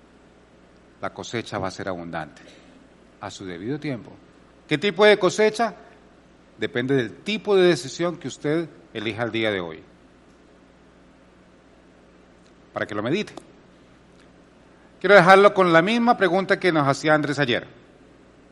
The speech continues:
que es la pregunta que está durante toda la serie. Y la pregunta es, ¿estoy tomando responsabilidad de mi vida? ¿Estoy siendo responsable de esa porcioncita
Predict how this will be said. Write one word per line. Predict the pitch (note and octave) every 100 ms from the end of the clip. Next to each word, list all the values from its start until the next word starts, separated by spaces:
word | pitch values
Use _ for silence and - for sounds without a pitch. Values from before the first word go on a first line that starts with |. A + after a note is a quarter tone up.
| _ _ -
que | C3+
es |
la | C#3+
pregunta | D3 C3 C#3+ D#3
que | C3
está | C3
durante | C#3 C#3 C#3+
toda | C3+ C#3
la | A#2
serie. | A2 E2 E2 - - - _ - _ _ - - - - _ - _ -
Y |
la | C3
pregunta | C3 D3+ D#3+ F3+
es, | F3+ F#3 - - - - _
¿estoy | - B2 - E3+ E3+ F3+ D#3+ -
tomando | - B2 C3 C3+ C#3 D3 D3+
responsabilidad | - B2 - A#2 A2+ G#2+ G2+ G2+ G#2+ A2+ A#2 - - - -
de | -
mi | G#2 G2
vida? | B2 D3+ F3+ E3+ - - _ _ _ _ _ _ _ _ _ _
¿Estoy | A#2+ - D#3+
siendo | D#3+ F3 F3
responsable | E3+ E3 C#3 - D3 D3+
de | D3+
esa | D#3 D#3
porcioncita | D#3 C3+ C#3+ C3+ - C4 B3 A#2 G#2